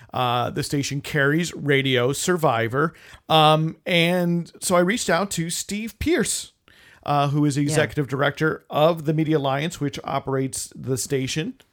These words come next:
Speaker 2: And it's, it's worth mentioning that, like, what Steve has accomplished and what this radio program, this magazine show that all these volunteers have accomplished,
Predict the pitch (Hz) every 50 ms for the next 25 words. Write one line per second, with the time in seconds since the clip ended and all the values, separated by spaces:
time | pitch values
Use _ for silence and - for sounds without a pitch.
0 | _ _ _ - 175 175 175 - - 185 - - - - - 175 - 240 220 220
1 | 226 226 220 - 208 185 170 160 147 156 151 143 139 143 156 190 175 - - -
2 | - - 196 202 208 175 160 160 151 139 - - - 143 135 - 175 175 170 -
3 | 180 175 160 - - 147 139 135 151 151 - - 151 - - 135 143 143 147 147
4 | 143 143 135 - 143 135 131 127 131 127 127 123 113 - 135 131 135 139 127 127
5 | 135 131 - 139 127 123 120 120 113 - 147 139 151 143 127 143 135 117 117 123
6 | 123 120 117 113 - 180 165 156 151 - 143 123 113 123 - - 139 135 127 -
7 | 139 127 - -